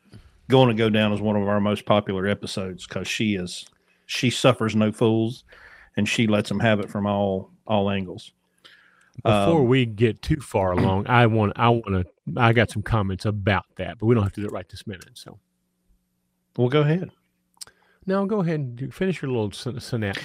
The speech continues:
Speaker 2: synopsis
Speaker 1: Well,
Speaker 2: and I'll
Speaker 1: I,
Speaker 2: go back
Speaker 1: you
Speaker 2: to
Speaker 1: know,
Speaker 2: it.
Speaker 1: uh, we've got some, we've got some stuff I'm gonna play for you here after a while,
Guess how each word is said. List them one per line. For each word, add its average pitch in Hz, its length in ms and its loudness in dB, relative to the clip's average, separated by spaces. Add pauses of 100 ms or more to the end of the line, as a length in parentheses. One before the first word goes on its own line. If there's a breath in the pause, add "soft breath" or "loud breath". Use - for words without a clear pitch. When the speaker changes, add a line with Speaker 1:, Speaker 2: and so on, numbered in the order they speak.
Speaker 2:
synopsis 107 180 -2
Speaker 1:
Well, 180 360 8
Speaker 2:
and 151 80 0
I'll 101 100 0
Speaker 1:
I, - 40 -6
Speaker 2:
go 101 100 -4
back 98 80 -2
Speaker 1:
you 180 80 6
Speaker 2:
to 139 100 8
Speaker 1:
know, 117 180 2
Speaker 2:
it. - 20 -8
Speaker 1:
uh, 160 400 -8
we've 180 260 4
got 165 280 6
some, 117 360 0
we've 131 160 0
got 143 180 2
some 117 140 -4
stuff 113 260 -2
I'm 113 80 -2
gonna 98 140 -4
play 117 200 2
for 107 220 -4
you 98 60 -6
here 98 140 -8
after 95 140 -18
a 98 40 -16
while, 101 360 -4